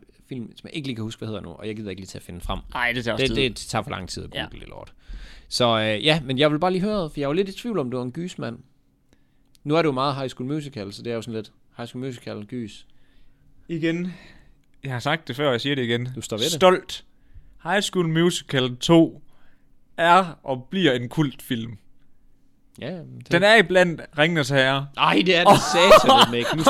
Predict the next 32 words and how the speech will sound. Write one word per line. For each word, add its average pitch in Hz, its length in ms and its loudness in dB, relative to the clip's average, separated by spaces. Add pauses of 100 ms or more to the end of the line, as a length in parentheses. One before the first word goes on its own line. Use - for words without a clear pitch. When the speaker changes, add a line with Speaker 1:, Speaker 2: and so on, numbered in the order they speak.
(160)
Speaker 1:
stopper 240 180 -2
det. - 80 4
Speaker 2:
og 233 80 8
Star 220 440 10
Wars. 170 360 6
Speaker 1:
Nej. 113 280 2 (140)
Speaker 2:
Jeg 202 400 8 (240)
står 190 240 4
ved 233 240 0
det. 135 320 2
Speaker 1:
Jamen, 139 120 -4
jeg 143 100 0
gider 135 160 -4
ikke 101 100 -6
engang 95 160 -12
tage 98 140 -16
diskussionen. 90 380 -12
Speaker 2:
Det, 220 280 6
Speaker 1:
Lad 151 120 4
os 160 60 0
gå 185 60 6
Speaker 2:
altså, 156 160 6
Speaker 1:
videre. 135 200 4 (180)
Speaker 2:
jeg 185 180 4
mener 214 340 2
det. 117 160 -6 (240)
Speaker 1:
<laughs> - 360 -14
Speaker 2:
Det, 214 140 6
den 202 220 8
hører 262 320 8
blandt 196 260 4
der. 143 200 2